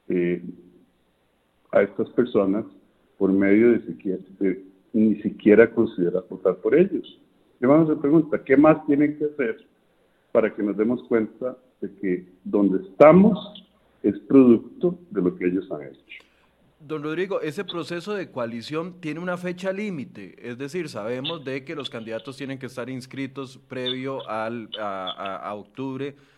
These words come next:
Speaker 2: de este año, pero ese proceso tiene una hoja de ruta, no sé si han definido en que estará abierto el proceso para que se unan a una coalición, no sé, de aquí a un tiempo determinado, en qué mes tomarían la decisión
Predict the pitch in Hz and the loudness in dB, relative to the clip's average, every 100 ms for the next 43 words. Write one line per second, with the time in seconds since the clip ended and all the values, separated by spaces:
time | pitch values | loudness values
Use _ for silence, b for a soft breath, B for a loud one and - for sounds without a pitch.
0 | b 110 120 123 127 143 151 170 135 131 | b -12 -10 -8 -8 -2 -2 -2 -6 -8
1 | 135 135 135 135 170 156 156 160 175 165 | -8 -8 -10 -14 -16 -16 -14 -16 -16 -16
2 | 165 170 165 170 180 143 135 185 139 120 | -12 -10 -8 -8 -10 -10 -12 -14 -14 -14
3 | 127 160 143 127 147 147 147 156 165 170 | -14 -14 -14 -14 -14 -14 -14 -10 -8 -10
4 | - b b 120 131 127 123 123 110 - | -12 b b -14 -12 -12 -12 -12 -16 -14
5 | 117 120 131 143 147 147 156 165 127 123 | -10 -8 -8 -8 -10 -10 -12 -12 -12 -16
6 | 117 110 127 131 139 120 107 110 104 113 | -18 -16 -16 -16 -12 -12 -12 -16 -16 -16
7 | 123 127 127 127 127 127 120 113 110 123 | -14 -14 -14 -14 -16 -14 -14 -14 -16 -14
8 | 127 123 b b _ 107 110 143 135 107 | -14 -16 b b _ -18 -12 -10 -10 -10
9 | 98 127 135 120 117 127 120 120 127 120 | -12 -10 -8 -8 -10 -12 -12 -10 -10 -10
10 | 107 107 117 127 139 143 143 123 117 139 | -14 -14 -12 -8 -6 -6 -8 -10 -12 -8
11 | 135 143 143 - 113 107 113 120 131 131 | -8 -8 -12 -12 -12 -10 -10 -10 -10 -10
12 | 120 107 117 120 | -12 -14 -10 -10